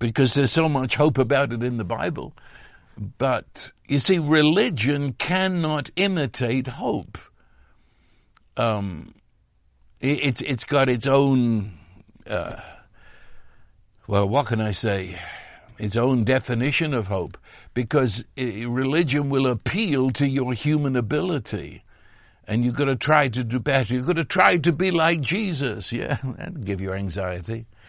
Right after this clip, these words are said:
Um, you've gotta try and produce this morality of life. And,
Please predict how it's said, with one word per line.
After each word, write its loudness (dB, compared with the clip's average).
Um, 0
you've -2
gotta 4
try 2
and 0
produce 2
this -2
morality 2
of -4
life. -6
And, -8